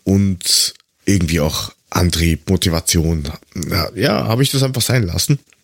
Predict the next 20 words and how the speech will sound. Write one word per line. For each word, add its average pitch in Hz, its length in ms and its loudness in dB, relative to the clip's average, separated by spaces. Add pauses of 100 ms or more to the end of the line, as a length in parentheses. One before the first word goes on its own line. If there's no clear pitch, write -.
(720)
und 104 160 2
habe 101 160 0
mir 98 60 2
gedacht, 80 280 -2
ich - 120 -2
kann 107 180 -2
das 110 140 2
ja 95 80 2
jetzt - 240 -6
eigentlich 90 580 0 (380)
easy 139 640 2
ein 104 180 0
bisschen 127 580 0
zwischendurch 120 680 0
machen, 95 320 0
so - 140 -2
vielleicht - 320 0
alle 247 180 0
vierzehn - 460 0
Tage, 123 500 0